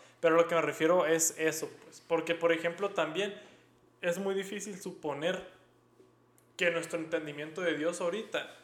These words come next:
sería muy parecido a la realidad a lo que s-, fuera un Dios si fuera comprobado que existe, ¿sabes cómo? Como, por ejemplo, la Biblia nos dice que Dios es a toda madre, güey. Pero quién sabe, güey, si llegara un Dios,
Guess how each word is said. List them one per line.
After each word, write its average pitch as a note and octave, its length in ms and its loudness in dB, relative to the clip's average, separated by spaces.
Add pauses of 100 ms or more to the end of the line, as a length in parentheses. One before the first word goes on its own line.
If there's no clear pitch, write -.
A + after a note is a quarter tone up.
sería D#3 800 -4
muy A3 380 4
parecido F#3+ 520 2
a G3+ 40 0
la F#3 100 2
realidad D3+ 600 -2
a E3+ 80 -2
lo D#3 180 -4
que D3+ 100 -12
s-, - 160 -10 (240)
fuera E3+ 280 4
un F3 160 -2
Dios F#3 320 -4 (880)
si D#3+ 440 -8
fuera E3 360 0
comprobado C#3+ 540 -4
que - 60 -16
existe, - 400 -18
¿sabes - 300 -14
cómo? E3 280 -6 (1120)
Como, F#3 180 2
por F#3 100 6
ejemplo, G#3 220 6
la F#3 120 8
Biblia C4 260 2
nos A#3 180 -2
dice A3+ 220 -6
que F#3 100 -6
Dios G#3 180 0
es G#3 100 -4
a G#3+ 120 -4
toda G3 160 -2
madre, G3 500 -4
güey. D#3 180 -4 (600)
Pero D3 220 -2
quién F3+ 220 -2
sabe, A3+ 400 2
güey, F3+ 160 0
si E3+ 140 -6
llegara F3 800 0 (320)
un G3+ 240 -4
Dios, G3+ 520 0